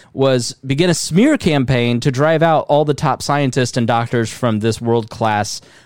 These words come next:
public health institution. And so it worked. Uh, i-, in one case, for instance, uh,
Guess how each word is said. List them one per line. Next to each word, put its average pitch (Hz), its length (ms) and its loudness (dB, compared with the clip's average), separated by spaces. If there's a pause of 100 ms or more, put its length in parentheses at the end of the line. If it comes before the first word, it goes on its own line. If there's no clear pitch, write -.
(100)
public 113 320 -2
health 117 200 -2
institution. 110 840 -6 (420)
And 123 160 -4
so 139 320 2
it 143 200 0
worked. 147 500 0 (100)
Uh, 107 560 2
i-, 113 360 -6
in 123 220 0
one 139 260 0
case, 123 360 -2
for 120 200 -2
instance, 117 580 -2 (640)
uh, 101 440 0